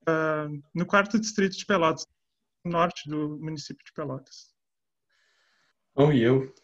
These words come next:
Speaker 2: que vou mediar essa conversa com todos os colonos. Eu me chamo Samuel, tô no terceiro semestre de engenharia agrícola e moro no primeiro distrito de Canguçu, o único canguçuense que está aqui entre nós hoje. E... Bom,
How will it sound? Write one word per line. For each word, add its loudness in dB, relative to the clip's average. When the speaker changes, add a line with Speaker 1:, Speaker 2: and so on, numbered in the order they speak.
Speaker 2:
que -6
vou -2
mediar 0
essa -2
conversa 0
com 2
todos 4
os -4
colonos. 6
Eu 6
me 6
chamo 4
Samuel, 4
tô 8
no 8
terceiro 4
semestre 0
de -2
engenharia 2
agrícola 4
e 4
moro 8
no 2
primeiro 6
distrito 2
de -4
Canguçu, 2
o -2
único -2
canguçuense -2
que -4
está -4
aqui -10
entre -4
nós -4
hoje. 2
E... 0
Bom, 0